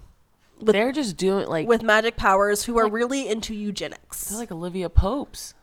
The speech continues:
Speaker 2: just making
Speaker 1: Yeah.
Speaker 2: shit happen.
Speaker 1: But they're, like, they're, like, really into eugenics. So their whole thing is that they want to, like, well, their whole thing is power.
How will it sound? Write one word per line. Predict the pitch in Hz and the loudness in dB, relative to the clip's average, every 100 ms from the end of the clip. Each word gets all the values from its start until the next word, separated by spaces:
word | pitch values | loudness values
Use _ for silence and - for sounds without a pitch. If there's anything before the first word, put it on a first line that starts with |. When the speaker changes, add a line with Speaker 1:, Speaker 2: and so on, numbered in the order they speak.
| _ - | _ -20
Speaker 2:
just | 170 151 | -20 -14
making | 165 180 196 196 | -10 -10 -8 -6
Speaker 1:
Yeah. | 196 | -4
Speaker 2:
shit | 190 | -2
happen. | 196 262 214 117 | 0 -2 -4 -2
Speaker 1:
But | - 240 | 0 6
they're, | 254 | 6
like, | 262 254 - - | 6 4 -6 -6
they're, | 233 240 | 0 2
like, | 254 | 2
really | 220 233 240 240 | 0 -4 -4 -6
into | 226 | -8
eugenics. | 220 220 190 196 202 | -12 -8 -6 -6 -6
So | 233 | -6
their | 226 277 | -2 -2
whole | - 330 320 | 2 2 2
thing | 233 220 | -2 -2
is | 220 | -2
that | 220 202 | -4 -4
they | 220 | -6
want | 233 226 - | -4 -6 -8
to, | 220 | -8
like, | 208 190 165 - - _ _ _ _ - | -6 -6 -8 -18 -20 _ _ _ _ -6
well, | 294 | -2
their | 302 | 0
whole | 294 | -2
thing | 285 | -4
is | 190 | -2
power. | - - - - | -2 -2 -6 -10